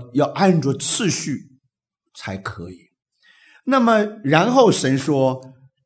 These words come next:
：“这营是我所住的。”如果神住在他百姓中间，现在神要做一个见证，他要住在他百姓的中间。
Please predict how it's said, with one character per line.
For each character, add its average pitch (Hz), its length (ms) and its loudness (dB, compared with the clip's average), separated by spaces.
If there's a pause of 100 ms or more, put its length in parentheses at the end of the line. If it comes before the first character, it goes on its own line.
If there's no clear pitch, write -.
(160)
：“这 220 240 6
营 104 500 2
是 - 220 -10
我 87 180 -6
所 - 180 -18
住 - 240 -18
的。” 101 120 -10
如 240 260 4
果 131 220 0
神 123 400 -2
住 202 300 -2
在 113 180 -4
他 113 180 -6
百 92 240 -6
姓 101 220 -8
中 92 180 -10
间， 98 120 -6
现 180 180 0
在 143 100 4
神 - 140 -4
要 127 160 2
做 139 220 0
一 113 40 2
个 110 120 -2
见 123 260 -2
证， 101 180 -10 (560)
他 131 580 2
要 120 180 2
住 139 320 0
在 107 340 -4 (420)
他 98 200 -10
百 95 200 -12
姓 95 200 -12
的 85 80 -14
中 - 240 -20
间。 - 120 -20